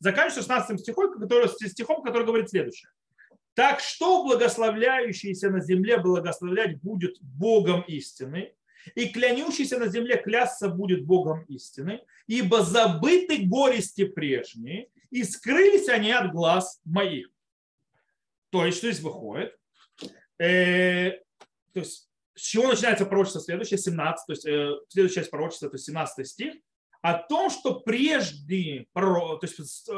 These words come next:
беды и страдания будут забыты. То есть, да,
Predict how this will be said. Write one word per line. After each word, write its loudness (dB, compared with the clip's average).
беды 0
и -2
страдания 0
будут -4
забыты. -4
То 2
есть, 4
да, -4